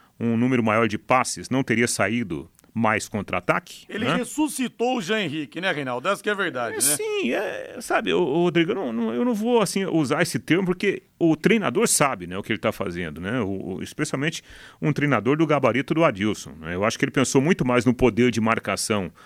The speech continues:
Speaker 1: do Jean do que no poder de marcação do Marcinho. Só que o jogo se apresentou numa condição diferente, né? O Londrina roubou muitas bolas, só que aí veio a questão técnica. E olha, Rodrigo, a gente fala muito aqui de futebol europeu, né?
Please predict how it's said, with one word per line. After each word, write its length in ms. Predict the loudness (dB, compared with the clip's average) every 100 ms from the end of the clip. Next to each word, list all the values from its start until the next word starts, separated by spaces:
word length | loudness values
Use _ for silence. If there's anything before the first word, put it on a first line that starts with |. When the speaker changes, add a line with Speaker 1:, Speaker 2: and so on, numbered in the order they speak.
| _
Speaker 1:
do 140 | 0
Jean 380 | 2 4 6 4 -2 _ _ _
do 160 | 2 2
que 160 | 4 2
no 100 | 6
poder 260 | 4 4
de 60 | 4
marcação 460 | 2 2 2 2
do 80 | 2
Marcinho. 480 | 2 2 2 0 -2 -6 -8
Só 280 | 2 4 4
que 100 | 4
o 80 | 4
jogo 400 | 8 6 6 0
se 140 | 0
apresentou 720 | 2 2 2 2 6 6 6 -2 _ _ -8 -8 -10 _ _ 2
numa 200 | 4 4
condição 400 | 2 2 0 0
diferente, 560 | 2 4 4 2 -4 -4 -4 -2
né? 80 | 2
O 60 |
Londrina 320 | 4 4 2
roubou 360 | 4 4 6 4
muitas 360 | 4 4 2 6
bolas, 500 | 4 6 2 -2 -6 -18 -12
só 240 | 2 2
que 100 | 4
aí 200 | 4 4
veio 440 | 4 6 6 4 0
a 100 | -2
questão 340 | 0 -2 0 2
técnica. 460 | 2 0 -6 -10 -14 -2
E 120 | 2
olha, 200 | 4 4
Rodrigo, 380 | 0 0 -2 -6 _ -20 -16 -6
a 80 |
gente 180 | -6 0
fala 200 | 0 2
muito 180 | 0 -2
aqui 160 | -4 -6
de 80 |
futebol 440 | -8 -2 0 4 4
europeu, 460 | 2 0 2 4
né? 220 | 4 -2